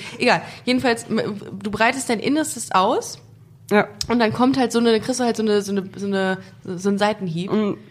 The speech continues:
Speaker 2: von, von den Menschen, denen du am meisten vertraust und am
Speaker 1: Richtig.
Speaker 2: meisten eigentlich Rückhalt brauchst und
Speaker 1: Absolut.
Speaker 2: dann
Speaker 1: Genau von denen kommt dann
Speaker 2: Ja.
Speaker 1: irgendwie so, hm,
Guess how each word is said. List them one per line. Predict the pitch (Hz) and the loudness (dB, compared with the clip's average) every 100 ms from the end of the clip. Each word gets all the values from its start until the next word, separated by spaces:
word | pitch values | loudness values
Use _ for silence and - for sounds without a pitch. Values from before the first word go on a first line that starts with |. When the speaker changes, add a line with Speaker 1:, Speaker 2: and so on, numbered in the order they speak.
| - | -18
Speaker 2:
von, | - 220 226 | -4 -2 -2
von | 214 202 | -2 2
den | 240 220 | 4 4
Menschen, | 233 247 233 | 4 2 2
denen | 226 233 226 | 4 4 2
du | 226 | 4
am | 202 208 | 4 4
meisten | 208 247 - | 4 2 0
vertraust | 220 214 185 220 247 - | -4 0 4 4 2 -2
und | 208 | 0
am | 214 | 2
Speaker 1:
Richtig. | 208 - 196 | 0 0 0
Speaker 2:
meisten | 202 240 - | 0 0 -2
eigentlich | 226 233 226 247 | -2 2 2 0
Rückhalt | 254 254 233 | 0 -2 -2
brauchst | - 208 277 - - | 2 2 2 0 -4
und | 208 220 | -2 0
Speaker 1:
Absolut. | 214 190 - | -2 -2 0
Speaker 2:
dann | 214 226 220 - - - - - - - - - - | 2 2 -2 -6 -20 -20 -20 -20 -20 -20 -20 -20 -4
Speaker 1:
Genau | 233 240 | 2 2
von | 254 233 190 | 2 0 2
denen | 233 254 | 2 0
kommt | 247 226 | -2 -2
dann | 220 | 2
Speaker 2:
Ja. | 196 | 4
Speaker 1:
irgendwie | 185 214 | 4 2
so, | 202 208 - | -2 -2 -2
hm, | 208 196 | -2 -2